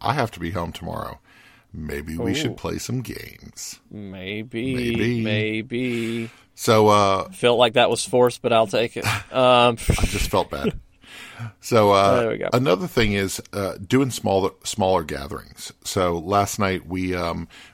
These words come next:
Speaker 1: we actually have a home church, um, that we run, and our home church was about half the size yesterday when we met.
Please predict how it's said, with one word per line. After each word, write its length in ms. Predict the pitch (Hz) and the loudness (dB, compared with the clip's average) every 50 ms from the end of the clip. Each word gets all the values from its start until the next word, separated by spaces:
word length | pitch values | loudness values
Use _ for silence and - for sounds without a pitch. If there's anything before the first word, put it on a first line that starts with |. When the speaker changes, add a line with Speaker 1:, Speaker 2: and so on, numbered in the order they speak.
| _ | _
Speaker 1:
we 180 | - 101 101 104 | -4 0 2 2
actually 320 | 101 98 - - 104 92 87 | 2 0 0 -2 -4 -4 -4
have 140 | 90 101 85 | -4 -4 -4
a 60 | 80 | -4
home 280 | - - 104 107 110 | -2 0 0 0 0
church, 460 | 107 - - 113 110 110 - - - - - | -2 -2 -2 -2 -2 -2 -6 -10 -12 -12 -12
um, 420 | - 90 85 82 82 82 82 82 78 | -12 -10 -8 -8 -8 -8 -8 -8 -6
that 140 | 80 82 76 | -6 -6 -6
we 100 | 82 87 | -6 -8
run, 440 | 82 85 87 85 85 85 85 82 - - | -6 -6 -6 -6 -8 -8 -10 -12 -12 -14
and 420 | - 78 78 76 71 73 76 - _ _ - | -14 -12 -12 -12 -12 -14 -16 -16 _ _ -12
our 160 | 80 80 78 | -10 -10 -6
home 220 | - 104 92 85 | -4 -4 -4 -4
church 300 | 82 - 87 82 - - | -4 -4 -6 -6 -6 -8
was 140 | 87 80 - | -10 -10 -8
about 240 | 78 80 82 - - | -8 -6 -6 -8 -8
half 320 | - - 98 92 - - | -6 -4 -4 -4 -4 -6
the 100 | - 78 | -10 -12
size 540 | - - - 85 85 85 87 85 - - - - | -10 -6 -4 -4 -4 -4 -6 -8 -8 -12 -14 -12
yesterday 480 | 85 87 87 82 - - - 82 80 | -10 -8 -8 -8 -8 -8 -8 -8 -8
when 220 | 80 78 80 78 78 | -8 -8 -10 -10 -10
we 140 | 78 78 76 | -10 -10 -10
met. 340 | 80 82 85 85 80 - | -8 -8 -8 -10 -10 -12